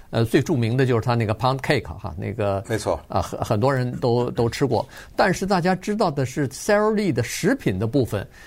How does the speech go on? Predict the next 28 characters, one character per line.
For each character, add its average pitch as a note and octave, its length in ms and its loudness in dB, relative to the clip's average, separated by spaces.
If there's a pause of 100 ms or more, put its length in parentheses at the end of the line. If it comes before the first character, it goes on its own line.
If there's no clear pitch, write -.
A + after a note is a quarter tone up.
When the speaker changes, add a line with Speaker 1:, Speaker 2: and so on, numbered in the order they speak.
Speaker 1:
其 G3+ 240 2
实 A3 160 2
你 F3+ 140 2
还 E2+ 120 0
不 F#3+ 140 2
知 D3+ 100 -2
道， D#3 300 0
这 - 140 -4
是 C#3+ 160 -2
一 F3+ 80 0
个， C#3+ 480 2 (420)
这 A#3 180 2
是 - 200 -4
一 D#3 140 -4
个， C#3 460 0 (540)
呃， B2 240 2
跨 D3 240 0
行 C3 180 -2
业 B3+ 120 0
的 C3 100 0
公 F3 160 2
司， G3+ 420 -2
它 B3 360 0 (140)
也 C3 260 2
经 B3+ 240 0
营 G3+ 200 4
服 D#3+ 220 0
装 A#3 340 0